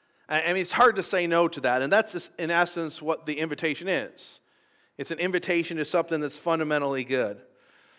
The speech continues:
It'd be hard to say no, and yet that's what they do. And so again, this,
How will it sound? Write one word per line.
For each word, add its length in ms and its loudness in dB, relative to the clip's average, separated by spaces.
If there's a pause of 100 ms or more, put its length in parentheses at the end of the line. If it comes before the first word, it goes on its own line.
(600)
It'd 100 -10
be 80 -2
hard 240 4
to 60 -8
say 260 -8
no, 260 -2
and 100 -6
yet 180 -6
that's 280 -8
what 220 -12
they 160 -12
do. 240 -20 (840)
And 120 -4
so 160 6
again, 240 4
this, 320 2